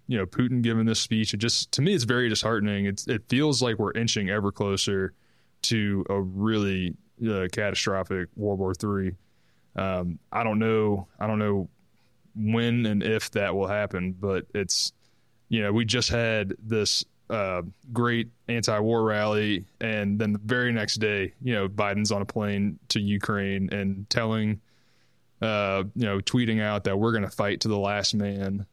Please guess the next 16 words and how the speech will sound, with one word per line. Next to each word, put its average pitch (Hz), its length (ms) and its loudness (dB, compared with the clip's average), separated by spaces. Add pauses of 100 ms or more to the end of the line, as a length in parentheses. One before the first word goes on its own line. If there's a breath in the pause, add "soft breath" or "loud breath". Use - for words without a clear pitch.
(120)
And 98 480 -2 (160)
it 107 160 -2
seems 120 320 2
like 98 220 0
they're 110 140 2
just 110 220 0
hell-bent 101 600 0
on, 95 460 -4 (100)
on 101 220 -2
getting 104 300 0
us - 160 -2
into 98 760 0
a, 95 160 -2
a, 90 40 -4 (180)
a - 20 -2
major 101 760 -2